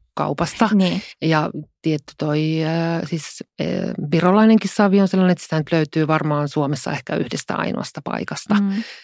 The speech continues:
Speaker 1: Ja ei tietenkään kaikkia värejä, ei ne ole niin käytettyjä,
Speaker 2: Mm.
Speaker 1: että niitä löytyisi ihan niin kuin
Speaker 2: Mm.
Speaker 1: tosta noin vaan. Mutta kaikki maalit oli ihan täysin teollisia, elikkä
Speaker 2: Niin,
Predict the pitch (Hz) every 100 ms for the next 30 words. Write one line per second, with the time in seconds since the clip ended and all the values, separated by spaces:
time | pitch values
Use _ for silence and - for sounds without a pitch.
0 | _ 156 143 - 147 143 143 147 147 151
1 | 151 151 - - 151 160 156 151 160 165
2 | 165 165 160 156 156 147 139 _ - -
3 | 214 202 196 151 160 160 - - 156 156
4 | 151 165 151 - - 156 147 - - -
5 | 139 _ _ - 202 196 214 - - -
6 | - 123 - 151 165 - 147 _ - -
7 | - - - - 170 170 - 202 190 -
8 | 170 165 170 165 - - - - - 156
9 | 147 147 151 147 143 87 - - 147 147
10 | _ _ _ _ _ _ _ _ _ -
11 | 165 165 165 - 160 - - - 151 -
12 | - 214